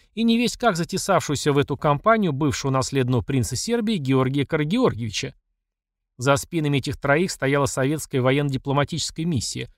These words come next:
а значит и советский лидер, вождь и учитель, обладающий беспримерными возможностями воздействия на прочие коммунистические партии –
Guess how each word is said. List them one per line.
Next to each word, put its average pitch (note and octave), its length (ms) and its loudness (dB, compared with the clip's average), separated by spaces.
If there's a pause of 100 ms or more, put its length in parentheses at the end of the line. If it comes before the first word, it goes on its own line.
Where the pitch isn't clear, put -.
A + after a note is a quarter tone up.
(360)
а E3 100 -2
значит A#3+ 300 -2
и - 20 -10
советский G#3 540 -2
лидер, A3 380 0
вождь C3+ 340 -2
и - 20 0
учитель, G3+ 480 -2
обладающий E3+ 540 0
беспримерными C#3+ 640 -2
возможностями C3+ 640 2
воздействия C3 540 2
на C3 120 2
прочие C3 320 -2
коммунистические C3 720 -2
партии – A#2+ 560 0